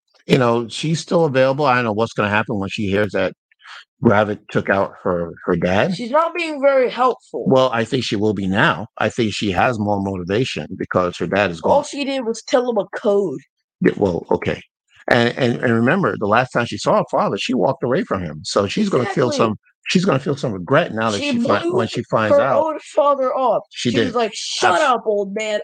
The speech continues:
Speaker 2: I
Speaker 1: well,
Speaker 2: don't wanna
Speaker 1: that's
Speaker 2: talk
Speaker 1: not
Speaker 2: to
Speaker 1: quite
Speaker 2: you."
Speaker 1: what she said.
Speaker 2: And walked
Speaker 1: <laughs>
Speaker 2: off.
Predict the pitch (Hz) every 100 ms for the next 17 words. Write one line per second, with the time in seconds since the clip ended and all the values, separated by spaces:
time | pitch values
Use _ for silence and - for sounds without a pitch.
0 | 196 208 196 311 294 269 233 214 277 196
1 | - 208 117 101 139 98 - - - 170
2 | 160 233 233 214 208 262 294 349 370 -
3 | - - - 311 311 220 156